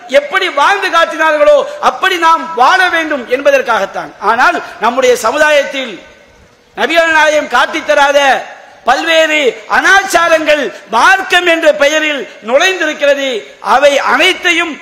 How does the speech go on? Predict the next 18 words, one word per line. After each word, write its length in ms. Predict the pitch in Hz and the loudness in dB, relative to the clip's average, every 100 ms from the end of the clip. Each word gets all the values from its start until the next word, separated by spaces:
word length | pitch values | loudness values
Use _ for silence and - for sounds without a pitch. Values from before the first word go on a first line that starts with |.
| - | -10
மக்களுக்கு 580 | 214 262 285 320 302 277 | -4 -4 -2 -2 -2 -4
தெளிவுபடுத்தி 680 | 262 339 339 302 285 294 277 202 - | -2 -2 -2 -4 -4 -6 -8 -10 -8
நம்முடைய 380 | 214 277 294 269 | -4 -2 0 0
சமுதாயம் 640 | 262 269 359 330 320 294 233 - - | 0 0 2 2 2 0 -2 -12 -6
இம்மையிலும் 580 | 262 359 349 320 302 262 226 | -2 0 2 2 0 -4 -4
மறுமையிலும் 580 | 233 349 359 320 302 262 | -2 0 0 0 -2 0
வெற்றி 280 | 254 254 349 | 0 0 0
பெற 200 | 320 302 | 2 2
வேண்டும் 380 | 285 285 277 226 - - | 0 -4 -6 -8 -14 -4
என்ற 560 | 269 285 294 277 233 233 | -2 0 2 2 0 0
நன்னோக்கத்திற்காகத்தான் 1120 | 240 339 349 330 285 277 269 247 247 302 370 269 - - 220 | -2 2 0 0 -4 -2 0 -2 0 0 0 -2 -12 -14 -10
பித்அத் 480 | 269 320 311 302 254 | -2 2 2 0 0
ஒழிப்பு 300 | 269 302 285 | 0 0 -6
மாநாடு 560 | 269 240 277 277 262 254 208 - - | -2 0 2 0 0 -2 -6 -8 -2
என்ற 300 | 240 277 262 | -2 0 0
பெயரில் 460 | 254 277 277 247 175 - | 2 2 0 -6 -10 -6
நம்முடைய 320 | 220 262 269 | -4 2 2
ஜமாத் 480 | 254 240 269 285 254 | 2 0 2 0 -2